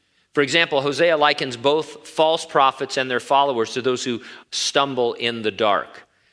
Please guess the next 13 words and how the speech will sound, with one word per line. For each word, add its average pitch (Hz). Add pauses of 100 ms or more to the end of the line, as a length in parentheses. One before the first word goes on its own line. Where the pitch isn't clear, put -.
(160)
You 151
know, 175
I 170
really 170
like, 123
do 156
you 202
like 226
it 175
dark 160
when 156
you 151
sleep? 147